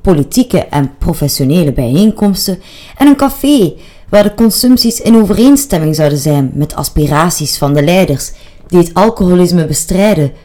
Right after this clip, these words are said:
dat nog altijd ingekankerd zit in het volk. Verder moeten er leslokalen komen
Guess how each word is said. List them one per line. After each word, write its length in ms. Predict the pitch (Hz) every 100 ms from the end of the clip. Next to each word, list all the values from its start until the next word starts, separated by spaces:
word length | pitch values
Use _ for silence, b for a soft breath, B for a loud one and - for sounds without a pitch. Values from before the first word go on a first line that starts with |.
| b
dat 160 | - -
nog 200 | 156 -
altijd 420 | - 202 185 156 -
ingekankerd 720 | - 196 160 139 147 147 139 -
zit 240 | 135 -
in 100 | -
het 160 | 151 147
volk. 400 | 160 147 143 - b b b b b
Verder 360 | 202 208 208
moeten 260 | 208 196 208
er 160 | 208 240
leslokalen 680 | 277 - 202 170 143 147
komen 400 | - 151 139 135